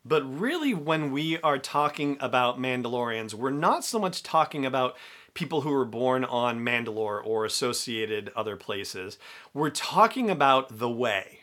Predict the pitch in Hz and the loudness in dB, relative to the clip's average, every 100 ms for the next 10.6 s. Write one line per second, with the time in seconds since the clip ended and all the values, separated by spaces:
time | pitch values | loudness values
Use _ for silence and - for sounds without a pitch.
0 | - 110 120 127 - 95 110 - 113 113 | -4 2 2 2 -4 -8 -6 -4 -4 -4
1 | 120 117 95 95 - - - 127 147 214 | -2 0 -2 -4 -14 -16 -14 0 6 6
2 | - - 185 151 175 151 131 135 123 113 | 4 -6 -10 -4 -2 0 0 2 2 0
3 | 98 90 113 131 175 165 156 151 139 127 | -6 -6 -4 -4 -2 -2 -2 0 -2 -4
4 | - 151 110 98 - - - - 147 147 | -2 -2 -2 -4 -12 -20 -14 -2 0 0
5 | 131 107 160 214 196 - 160 160 - - | -2 -4 -2 0 -2 2 0 0 -12 -10
6 | - 139 139 127 135 131 120 127 139 127 | -2 0 0 -2 -2 -2 -2 0 0 -2
7 | 127 123 120 120 120 120 - _ _ _ | -2 -2 -2 -2 -4 -6 -10 _ _ _
8 | - 220 370 143 113 123 107 - 101 127 | -2 2 2 0 -2 -2 -2 -4 -4 -2
9 | 117 110 110 101 107 98 92 95 95 110 | -2 -2 -6 -6 -8 -8 -8 -12 -10 -10
10 | 110 110 110 - 110 | -4 -4 -4 -4 -4